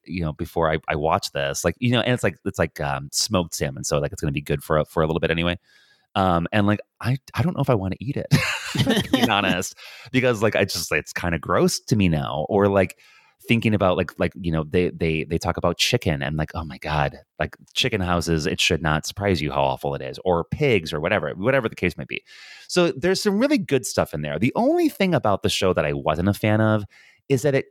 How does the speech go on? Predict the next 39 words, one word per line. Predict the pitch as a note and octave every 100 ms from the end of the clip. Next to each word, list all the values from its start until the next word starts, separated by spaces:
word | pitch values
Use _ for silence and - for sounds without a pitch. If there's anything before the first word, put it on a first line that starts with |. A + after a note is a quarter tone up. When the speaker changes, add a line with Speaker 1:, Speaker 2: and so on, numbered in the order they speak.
| -
Speaker 1:
kind | - D#3 F#3
of | G#3 F#3
felt | - C3 A#2+
like | A2+ F#2+
a |
commercial | - - D#2+ E2 - G#2+ G#2+ G#2+ - _
for | - F#2+
brands | D#2+ D#2+ D2+ C2 - - - - -
in | C#2+
it. | G1+ - _ _ -
So, | A#2+ A2+ G#2+
Speaker 2:
Mm. |
Speaker 1:
like, | B2 A#2+ - _
it | B2+
would | C3
be | A#2+ A#2+
like, | A2+ G2 -
"Here's | - B3+ G3+
a |
segment | G#2 - F2 F#2 D3 C#3+
from | D3+ D#3 -
Impossible | F#3 D#3 - C#3 - B2+ G3
Meats." | A3 F4+ G#4+ - - - - _ _ _
And | G#2 G#2
then | G#2 G2
Impossible | G2+ F2+ D#2+ E2 F#2+ A2
Meat | C#3 A3 D#3
would, | G2+ F2+ - _
you | F#2
know, | D#2+
talk | - C#2 -
about | - F#3 -
their | A#2
stuff. | - - A#1+ -
And, | F2+
like, | G2 F#2+
there | G#2+
were |
a | G2